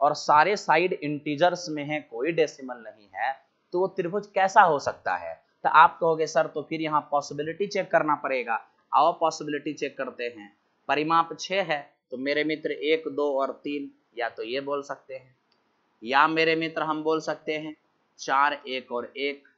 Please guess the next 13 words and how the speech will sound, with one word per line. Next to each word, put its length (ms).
या 280
मेरे 260
मित्र 280
हम 240
बोल 180
सकते 340
हैं, 300
ठीक 160
है, 220
दो, 380
दो 260
और 220
दो, 420